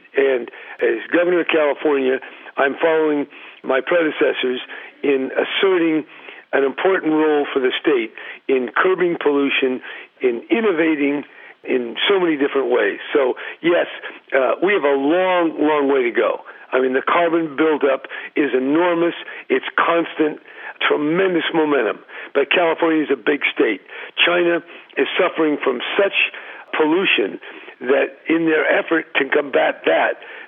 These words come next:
they will at the same time develop the same technologies and practices that will curb greenhouse gases. So there's plenty of hope, but it's not coming from Washington. It's coming from California. It's coming from these states that signed up,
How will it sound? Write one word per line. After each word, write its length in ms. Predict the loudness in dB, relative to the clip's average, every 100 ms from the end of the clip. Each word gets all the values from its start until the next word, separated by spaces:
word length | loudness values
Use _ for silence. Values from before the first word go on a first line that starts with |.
| -2
they 100 | 0
will 200 | 2 0
at 100 | 0
the 80 | -4 0
same 240 | 0 0
time 320 | 0 0 0
develop 460 | 0 0 2 0 -2
the 80 | -8 -4 0
same 360 | 2 2 -2 -6 -14 -12 -2
technologies 840 | 0 2 2 2 2 0 -2 -4 -8 -14 -6 -2
and 200 | -2 0
practices 720 | 0 0 -2 -4 -4 -6 -8 -14 -16 0
that 140 | 0
will 160 | 0 0
curb 340 | 2 2 0
greenhouse 460 | 0 0 2 0 0 0
gases. 460 | 0 0 -2 -12 -14 -12 -12 -4 0
So 240 | 2 0 -4 -16 -16 -4
there's 320 | 0 2 0 -4 -2
plenty 240 | 0 2
of 80 | 2
hope, 320 | 2 0 -4 -14 -18 -14 -2
but 80 | -2
it's 160 | 2
not 240 | 0 0 0
coming 240 | 0 0
from 160 | 0 2
Washington. 640 | 2 2 0 0 -2 -2 -8 -16 -18
It's 160 | -10 0
coming 240 | 2 2
from 160 | 0 -2
California. 800 | 0 2 2 0 0 2 0 -2 -8 -12
It's 80 | -2
coming 240 | 0 2 0
from 160 | 0
these 160 | 0 0 0
states 240 | 0 -2 -8 -10
that 80 | -2
signed 260 | 0 0 2
up, 220 | 0